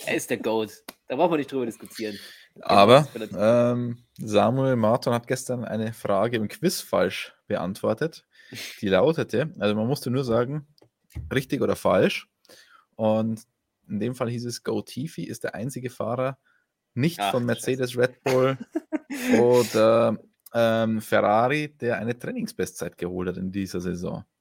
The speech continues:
Speaker 2: Er hat sie ja geholt, drittes freies Training zum Ungarn Grand Prix. Und Samuel Martin hat gesagt, diese Aussage stimmt. Wohlgemerkt, Pierre Gasly, das erste
Speaker 1: Es war
Speaker 2: freie Training
Speaker 1: Zeitdruck.
Speaker 2: gleich beim Saisonauftakt. Und dann noch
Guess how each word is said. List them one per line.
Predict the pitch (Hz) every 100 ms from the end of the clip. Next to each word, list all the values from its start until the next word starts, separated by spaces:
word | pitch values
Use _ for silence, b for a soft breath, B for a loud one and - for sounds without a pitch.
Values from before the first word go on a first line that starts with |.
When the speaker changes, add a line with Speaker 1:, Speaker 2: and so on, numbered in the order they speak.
| _
Speaker 2:
Er | -
hat | 95 110
sie |
ja | 101
geholt, | 92 95 147 156
drittes | 120 120
freies | 113 104 -
Training | 101 110
zum | 107 98
Ungarn | - 110 120 135
Grand | 139 -
Prix. | 151 220 b b b b b _
Und | 107 117 127
Samuel | - 101 104 113
Martin | 104 123
hat | 131
gesagt, | - 127 - 101 -
diese | 123
Aussage | - 120 120 113
stimmt. | - 214 135 - _ _ _ b b b _ -
Wohlgemerkt, | 104 117 123 - - - _ _ _
Pierre | - 101
Gasly, | 98 117 131
das | 117 107
erste | 90 -
Speaker 1:
Es | 113
war | 147
Speaker 2:
freie | 113
Training | 135 117
Speaker 1:
Zeitdruck. | 113
Speaker 2:
gleich | 107 110
beim | - 101
Saisonauftakt. | 101 - 92 120 - 143 -
Und | - 165 233 320 330 - B B B -
dann | 143 143
noch | 165 -